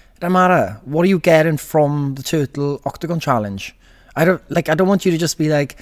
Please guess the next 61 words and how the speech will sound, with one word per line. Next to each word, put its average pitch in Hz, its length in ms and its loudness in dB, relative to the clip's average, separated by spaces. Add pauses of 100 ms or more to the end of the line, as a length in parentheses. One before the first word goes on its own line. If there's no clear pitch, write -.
(220)
"Yeah, 147 80 -4
I'm 143 80 0
doing 139 140 2
this 135 100 0
challenge 131 580 2
and, 127 220 -2
uh, 123 260 0
it's 110 160 -6
great. 123 540 -2
Yeah, 127 180 -2
sounds 127 300 -6
like 127 160 -4
a 131 40 -4
lot 127 100 0
of 117 60 -6
stuff - 220 -4
going 117 160 -4
on." 123 280 -4
What 185 200 2
are 185 40 2
you, 185 200 -2
how 170 160 0
are 185 60 4
you 190 100 2
benefiting 160 560 -2
from 127 200 -4
these 123 220 -2
things? 110 360 -4 (260)
How 156 140 2
are 175 60 4
you 185 100 4
benefiting 156 560 0
from 139 140 -6
listening 135 260 -4
to 127 80 -6
this 127 100 -4
podcast 123 480 -6
on 123 100 0
the 117 60 0
daily? 117 340 -2 (240)
How 156 100 0
are 160 40 4
you 160 120 4
benefiting 147 600 -2
from 139 140 -6
the 131 100 -2
radio? 123 480 -2 (240)
How 139 120 -2
are 143 40 2
you 139 140 2
benefiting 131 580 0
from 135 140 -6
listening 131 280 -4
to 117 40 -6
Doctor 120 240 -8
P 131 180 -4
and 127 80 -2
all 127 100 -2
the 127 100 0
other 123 100 -2
stuff? 98 340 -8